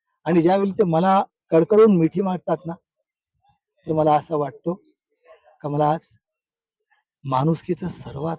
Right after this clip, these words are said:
मोठा पदक भेटला. मी एक चंग बांधलेला आहे,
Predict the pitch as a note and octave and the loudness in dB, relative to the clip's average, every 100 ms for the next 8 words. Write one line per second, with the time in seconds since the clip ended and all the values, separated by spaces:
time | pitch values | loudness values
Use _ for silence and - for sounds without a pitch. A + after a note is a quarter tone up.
0 | D#3 C#3+ D3 - - _ _ _ _ _ | -12 -16 -18 -20 -20 _ _ _ _ _
1 | _ _ _ _ _ _ _ - D#3 E3+ | _ _ _ _ _ _ _ -14 -4 0
2 | G3+ G#3+ A#3+ - F#3 F#3+ - A#3 C#4 C4 | 0 0 -2 -4 -4 -4 2 2 4 4
3 | A3 F3+ E3 C3+ | 6 6 4 2